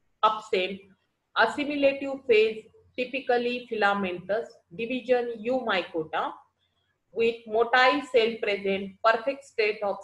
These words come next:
spores, typically oospores, th-, that are called as Mastigomycotina. Motile cells are absent. Subdivision Mastigomycotina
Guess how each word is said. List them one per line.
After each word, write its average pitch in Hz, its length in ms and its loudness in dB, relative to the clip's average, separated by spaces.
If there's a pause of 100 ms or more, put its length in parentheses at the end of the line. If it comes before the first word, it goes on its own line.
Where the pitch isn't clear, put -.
spores, 180 540 -2
typically 233 680 -4
oospores, 220 640 -2 (760)
th-, 202 120 0 (240)
that 220 220 2
are 247 240 4
called 190 300 4
as 180 220 2 (260)
Mastigomycotina. 190 1400 -2 (200)
Motile 247 520 2
cells 202 260 -2
are 190 160 0
absent. 170 680 -4 (1040)
Subdivision 269 800 2
Mastigomycotina 220 1400 0